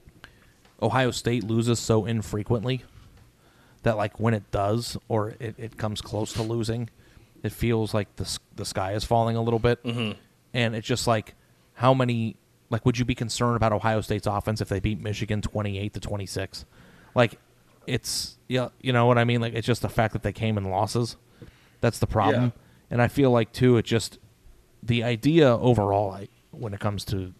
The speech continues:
Speaker 1: you know, the viewpoint of this team, I think is the characteristic that we talk about all the time of just, like, returning back to, like, the badass nature that some of the urban teams had of just, like, we're physically better than you, we're bigger, we're stronger than you, and we're gonna kick your ass.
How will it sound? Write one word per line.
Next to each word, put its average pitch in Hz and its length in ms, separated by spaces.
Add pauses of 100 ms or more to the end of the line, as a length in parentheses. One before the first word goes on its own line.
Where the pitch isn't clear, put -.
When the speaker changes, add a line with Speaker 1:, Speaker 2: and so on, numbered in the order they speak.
(160)
Speaker 1:
you 113 100
know, 104 100
the 92 80
viewpoint 98 440
of 90 60
this 90 120
team, 101 340 (460)
I - 60
think 110 160
is 104 120
the 98 80
characteristic 107 720
that 95 120
we 101 80
talk 101 280
about 98 200
all 104 80
the 101 80
time 98 300
of 95 80
just, 104 180
like, 104 160
returning 139 440
back 104 300
to, 104 140
like, 92 280 (600)
the 110 200
badass 110 640
nature 104 320
that 98 140
some 107 140
of 98 60
the 95 120
urban 98 260
teams 92 300
had 95 180
of 95 80
just, 104 220
like, 98 240 (500)
we're 117 100
physically 127 400
better 107 240
than 101 120
you, 104 160
we're 104 200
bigger, 107 360
we're 98 140
stronger 98 400
than 98 140
you, 95 200
and 98 120
we're 95 80
gonna 101 160
kick - 200
your - 140
ass. - 280